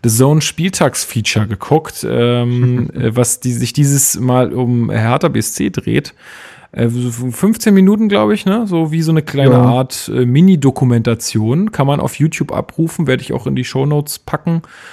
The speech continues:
Speaker 1: Äh, haben wir auch auf Twitter geteilt über unseren Account und so, also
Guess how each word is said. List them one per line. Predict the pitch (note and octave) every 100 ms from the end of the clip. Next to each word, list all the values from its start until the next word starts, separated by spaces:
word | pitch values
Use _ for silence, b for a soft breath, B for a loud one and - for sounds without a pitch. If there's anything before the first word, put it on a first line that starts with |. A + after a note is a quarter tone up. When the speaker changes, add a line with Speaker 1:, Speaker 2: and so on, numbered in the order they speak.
| G#2
Speaker 1:
Äh, | -
haben | A#2 C3+
wir | D3+ A#2+
auch | C3
auf | C3
Twitter | - F3 E3
geteilt | D3+ - C#3+ C#3+ C#3+ C3+
über | C#3
unseren | C3 B2+ B2
Account | B2 B2+ B2
und | A#2+
so, | A#2
also | A2+ A2 A2 A2